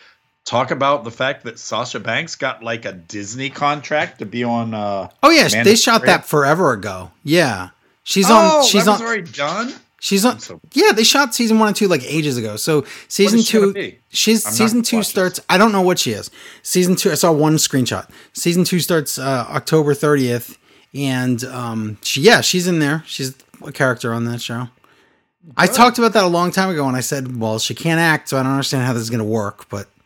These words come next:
Speaker 2: okay.
Speaker 1: Oh, she's fine. You can, acting
Speaker 2: There,
Speaker 1: is
Speaker 2: she's gonna s-, here's gonna be the only line she has. She's gonna say, "Help Mia, Obi-Wan Kenobi." Mia.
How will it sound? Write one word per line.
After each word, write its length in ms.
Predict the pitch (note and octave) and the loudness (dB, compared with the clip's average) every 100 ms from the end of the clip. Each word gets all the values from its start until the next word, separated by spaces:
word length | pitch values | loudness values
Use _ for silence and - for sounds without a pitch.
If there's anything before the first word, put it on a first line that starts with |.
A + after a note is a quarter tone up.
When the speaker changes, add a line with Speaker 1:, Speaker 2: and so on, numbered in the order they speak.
| _ _ _ _ | _ _ _ _
Speaker 2:
okay. 240 | - G#3 D3 | -6 -2 -2
Speaker 1:
Oh, 20 | |
she's 300 | - - E2+ | -4 -12 -16
fine. 580 | - _ _ _ D2+ D#2+ | -20 _ _ _ -20 -20
You 80 | G2+ | -18
can, 220 | B2 A#2 - - _ _ _ - - | -20 -14 -14 -14 _ _ _ -16 -2
acting 380 | E3+ - - D3 | 4 6 4 0
Speaker 2:
There, 80 | |
Speaker 1:
is 160 | G#2+ F2 - - | -10 -16 -20 -4
Speaker 2:
she's 300 | - C#4 B3 | 2 4 6
gonna 180 | D4 | 6
s-, 240 | C#4 - - - - - | 4 2 -6 -20 -10 2
here's 240 | G#3+ B3+ | 4 6
gonna 120 | B3 | 6
be 180 | A3+ G#3+ | 6 4
the 140 | E3+ E3 | 2 2
only 240 | F3+ F#3+ | 4 4
line 220 | F3+ E3+ D#3+ | 4 2 0
she 140 | D#3 | 0
has. 480 | C#3+ C#3+ B2 G#2+ - _ _ | 2 2 2 -2 -8 _ _
She's 220 | - E3 D3 | -10 -6 0
gonna 240 | F3+ E3 | 0 0
say, 360 | - - C#3+ A#2 _ _ | -4 0 0 0 _ _
"Help 320 | - C4 A#3 - | 2 2 2 0
Mia, 600 | F3 E3+ D#3+ C#3+ B2 - | 2 4 4 4 2 0
Obi-Wan 500 | D3+ C3+ C#3+ C#3+ C3+ | 2 4 4 2 0
Kenobi." 680 | C#3+ C#3 C#3+ D3 E3+ F#3 - _ _ _ _ _ _ _ _ _ A2 - - - _ _ _ _ _ _ _ | 0 2 2 4 2 2 -6 _ _ _ _ _ _ _ _ _ _ -20 -20 -20 _ _ _ _ _ _ _
Mia. 300 | B2+ B2+ G#2 | -6 -4 -6